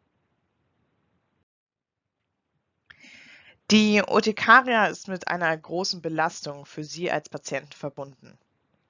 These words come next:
Sie kennen dieses Symptom, es juckt. Manchmal nur am Arm, aber manchmal auch am ganzen Körper.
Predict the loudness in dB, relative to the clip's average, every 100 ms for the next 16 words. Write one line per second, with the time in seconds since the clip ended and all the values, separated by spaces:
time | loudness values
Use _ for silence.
0 | _ _ _ _ _ -20 -14 -14 -14 -4
1 | -4 0 -2 0 -2 -2 -4 -4 -4 -2
2 | 0 0 -4 -4 -4 -4 -8 -14 -18 -20
3 | -20 _ -6 0 0 0 -2 2 4 2
4 | -2 -2 0 0 2 2 2 0 -4 -2
5 | -2 -2 -4 -6 -2 0 0 -2 -10 -6
6 | -8 -8 -16 -16 -12 -12 -12 -18